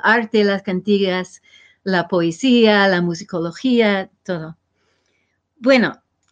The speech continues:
eh, hay un, unas trescientas, unos trescientos poemas de los trovadores con melodías y más sin melodías.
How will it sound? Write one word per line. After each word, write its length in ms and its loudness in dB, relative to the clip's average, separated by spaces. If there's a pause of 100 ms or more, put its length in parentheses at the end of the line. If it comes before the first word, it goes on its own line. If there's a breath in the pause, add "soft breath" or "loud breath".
(160)
eh, 300 4
hay 240 2 (120)
un, 760 -4 (460)
unas 300 -2
trescientas, 1300 0
unos 240 0
trescientos 480 -2
poemas 540 2
de 100 -2
los 140 -6
trovadores 720 -2
con 180 -2
melodías 720 -2
y 100 -4
más 440 0
sin 340 0
melodías. 640 -4